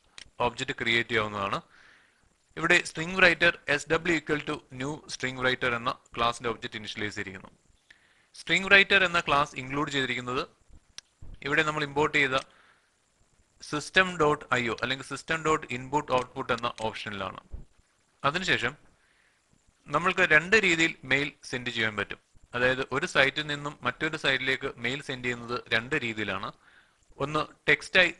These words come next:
send ചെയ്യാം, അല്ലെങ്കിൽ ടെക്സ്റ്റ് ഫോർമാറ്റിൽ send ചെയ്യാൻ പറ്റും, അല്ലെങ്കിൽ എച്ച് ടി എം എൽ ആയി send ചെയ്യാവുന്നതാണ്. എച്ച് ടി എം എൽ ആയി send ചെയ്യുവാൻ വേണ്ടി നമ്മളിവിടെ എച്ച് ടി എം എൽ തേർട്ടി ടു ടെക്സ്റ്റ് റൈറ്റർ എന്ന class object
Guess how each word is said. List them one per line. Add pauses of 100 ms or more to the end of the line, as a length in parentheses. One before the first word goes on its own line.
(120)
send
ചെയ്യാം,
അല്ലെങ്കിൽ (120)
ടെക്സ്റ്റ് (100)
ഫോർമാറ്റിൽ (160)
send
ചെയ്യാൻ
പറ്റും, (580)
അല്ലെങ്കിൽ (180)
എച്ച്
ടി
എം
എൽ
ആയി (140)
send
ചെയ്യാവുന്നതാണ്. (920)
എച്ച്
ടി
എം
എൽ
ആയി (120)
send
ചെയ്യുവാൻ
വേണ്ടി (120)
നമ്മളിവിടെ (240)
എച്ച്
ടി
എം
എൽ
തേർട്ടി (120)
ടു (260)
ടെക്സ്റ്റ് (120)
റൈറ്റർ (120)
എന്ന (100)
class
object